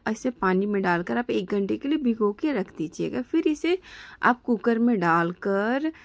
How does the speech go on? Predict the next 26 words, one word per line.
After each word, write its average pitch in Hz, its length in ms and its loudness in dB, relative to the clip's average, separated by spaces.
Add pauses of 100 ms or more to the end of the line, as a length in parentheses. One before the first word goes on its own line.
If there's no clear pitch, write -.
(360)
तीन 285 200 6
चार 254 200 2
सीटी 233 320 -4
लगने 190 320 2
तक 285 220 -6
आप 240 160 -4
इसे 190 180 -2
पका 170 400 -4
लीजिएगा। 269 520 -2
इसमें 254 260 -2
आप 247 80 -4 (160)
हल्दी 190 560 0 (680)
आधा 185 260 2
चम्मच 233 520 0 (120)
और 226 180 2
नमक 202 340 2
स्वादानुसार 180 680 -2
डाल 165 260 -2
दीजिएगा 247 540 -2 (380)
और 214 100 0
इसे 247 200 0
तीन 233 300 2
सीटी 226 300 0
लगने 185 320 2
तक 185 220 -2
पकाइएगा। - 600 -6